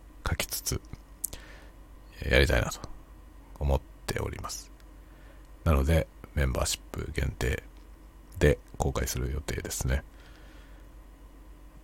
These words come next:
メンバーシップ限定でしか公開しないけど、メンバーシッ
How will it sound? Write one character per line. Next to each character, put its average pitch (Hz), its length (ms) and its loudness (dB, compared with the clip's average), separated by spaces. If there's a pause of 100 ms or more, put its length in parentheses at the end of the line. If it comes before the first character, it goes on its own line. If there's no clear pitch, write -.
(280)
メ 82 120 12
ン 151 80 12
バ 180 80 12
ー - 20 12
シ - 140 6
ッ - 20 -8
プ - 120 6
限 78 200 10
定 87 400 12
で 85 100 12
し - 120 6
か 80 120 4
公 82 160 4
開 85 140 10
し - 140 6
な 87 120 12
い 82 80 10
け 110 120 4
ど、 123 300 4
メ 80 160 6
ン 113 120 10
バ 120 160 12
ー 120 40 10
シ - 180 8
ッ 123 60 6